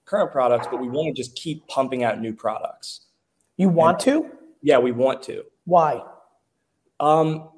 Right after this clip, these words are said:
Speaker 1: I, we love the, you know,
Speaker 2: You just
Speaker 1: truthfully, we
Speaker 2: like it?
Speaker 1: love the, we love the process of inventing,
Speaker 2: Good.
Speaker 1: right, and coming out with stuff.
Speaker 2: Well, good. I mean, w-, one thing that I like opening businesses. I like doing a hundred things.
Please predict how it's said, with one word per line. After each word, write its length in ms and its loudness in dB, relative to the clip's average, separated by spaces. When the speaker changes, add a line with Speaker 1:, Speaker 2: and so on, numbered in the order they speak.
Speaker 1:
I, 120 -2
we 180 2
love 300 4
the, 240 4
you 80 -4
know, 80 2
Speaker 2:
You 40 0
just 100 -10
Speaker 1:
truthfully, 300 2
we 80 2
Speaker 2:
like 240 2
it? 80 4
Speaker 1:
love 180 4
the, 80 -4
we 160 2
love 180 6
the 80 2
process 520 0
of 100 0
inventing, 580 -4
Speaker 2:
Good. 120 6
Speaker 1:
right, 200 0
and 80 -6
coming 200 -4
out 180 -2
with 100 -8
stuff. 440 -8
Speaker 2:
Well, 160 2
good. 320 -2
I 80 0
mean, 160 0
w-, 540 -10
one 280 2
thing 200 0
that 180 0
I 160 4
like 240 4
opening 320 4
businesses. 640 -4
I 140 4
like 200 2
doing 200 0
a 40 0
hundred 380 -2
things. 420 -4